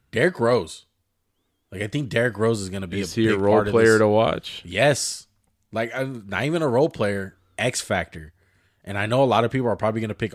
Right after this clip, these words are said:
Speaker 1: R J Barrett, but Derrick Rose is that guy. Like, he's a guy where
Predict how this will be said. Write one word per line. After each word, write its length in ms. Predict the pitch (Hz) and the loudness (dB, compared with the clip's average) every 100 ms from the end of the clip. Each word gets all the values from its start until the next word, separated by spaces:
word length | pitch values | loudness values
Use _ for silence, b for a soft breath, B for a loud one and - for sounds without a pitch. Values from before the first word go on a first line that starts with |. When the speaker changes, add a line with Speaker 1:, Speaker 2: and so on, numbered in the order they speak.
| - | -6
Speaker 1:
R 140 | 95 | -6
J 160 | 95 95 | -4 -6
Barrett, 520 | 80 87 107 143 - _ _ _ _ _ _ _ - | -6 -6 -4 -4 -8 _ _ _ _ _ _ _ -10
but 420 | 92 101 92 _ _ _ _ | -2 -2 -2 _ _ _ _
Derrick 340 | 90 123 135 | -6 -4 -4
Rose 340 | 98 120 151 98 | -2 0 0 0
is 140 | 90 | -4
that 220 | 92 101 | -4 -4
guy. 360 | 82 104 123 87 | -2 -2 -2 -2
Like, 280 | 92 95 82 | -8 -10 -10
he's 220 | 110 120 | -10 -6
a 60 | 139 | -4
guy 280 | 120 131 135 | -2 -2 -2
where 500 | 123 120 117 101 | 0 0 0 -2